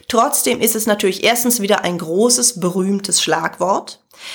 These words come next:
Zweitens ist es die Idee mit Roosevelt, dieses Bild des mildtätigen, großen Präsidenten, ist erstens eine Anbiederung an die Amerikaner in gewisser Hinsicht und zweitens ist es auch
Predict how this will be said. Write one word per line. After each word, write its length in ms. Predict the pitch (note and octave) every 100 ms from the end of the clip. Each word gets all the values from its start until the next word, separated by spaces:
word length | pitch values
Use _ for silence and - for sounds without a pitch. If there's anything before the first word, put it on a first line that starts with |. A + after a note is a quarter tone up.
| - - - - _ _ _ _ _ _
Zweitens 580 | - F#3+ G3 C4+ D4 D4+
ist 200 | - A#3+
es 120 | A3+
die 120 | A3+ G3
Idee 600 | G3+ F#3+ A3 C4 - -
mit 280 | F#3+ F#3 F3+
Roosevelt, 680 | G#3+ A#3+ A#3+ B3+ C4+ C4+ -
dieses 340 | F3+ G3+ F#3 E3
Bild 300 | G#3 A3+ A#3+
des 160 | F#3
mildtätigen, 1500 | F#3 F#3+ A#3 B3 - - - G#3+ G#3+ G#3+ B3 A3 A3+ A3+ A3+ A3+ - _
großen 420 | - G3+ A#3 B3+ A3+
Präsidenten, 840 | G#3+ F3+ F3+ F3+ F#3+ - A#3+ C#4+ - - - _
ist 260 | - A3+ A3+
erstens 340 | A#3+ A#3+ A#3
eine 120 | -
Anbiederung 460 | A#3 A#3+ A3 G3 F#3+
an 100 | F#3+
die 80 | F3+
Amerikaner 500 | F3+ F3+ G3+ B3+ D4
in 60 |
gewisser 220 | B3+ B3 A#3+
Hinsicht 360 | A#3+ A#3+ A#3+ - - _
und 200 | B3 B3
zweitens 500 | - G#3 - A#3 -
ist 200 | A3 A3
es 220 | G#3+ -
auch 440 | F#3+ A3 A#3+ -